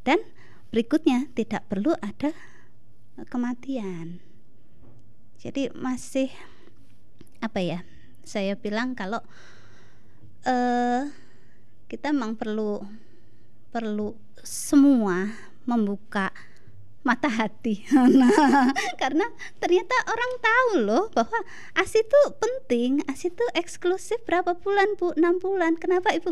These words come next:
nggak kasih asi? Kadang jawabannya tersenyum.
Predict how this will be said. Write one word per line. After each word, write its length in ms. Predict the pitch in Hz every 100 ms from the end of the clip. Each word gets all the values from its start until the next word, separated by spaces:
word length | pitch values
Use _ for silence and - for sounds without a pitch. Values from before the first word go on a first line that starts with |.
| 330
nggak 160 | 269
kasih 240 | 311 320 320
asi? 400 | 339 381 349 330 - - - - - - 285
Kadang 400 | - 233 277 330 - -
jawabannya 380 | 240 208 214 269
tersenyum. 680 | 262 - 202 190 190 233